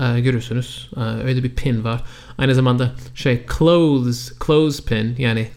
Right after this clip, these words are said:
clothes, kıyafet, clothespin, P I N, ona yazarsanız görürsünüz. Safety pin, clothespin. Pin kelimesi o iki şey için ve birkaç şey daha için, e, kullanılıyor. E,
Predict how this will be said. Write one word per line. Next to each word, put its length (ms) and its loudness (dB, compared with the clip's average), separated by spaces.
clothes, 320 0
kıyafet, 600 -2
clothespin, 1200 2
P 220 0
I 140 0
N, 200 0
ona 180 2
yazarsanız 640 0
görürsünüz. 440 -2
Safety 580 -2
pin, 480 -2
clothespin. 500 -2
Pin 200 4
kelimesi 540 0
o 160 0
iki 180 -2
şey 180 0
için 240 -2
ve 120 0
birkaç 240 -2
şey 200 -2
daha 160 0
için, 300 -4
e, 60 -2
kullanılıyor. 420 2
E, 360 0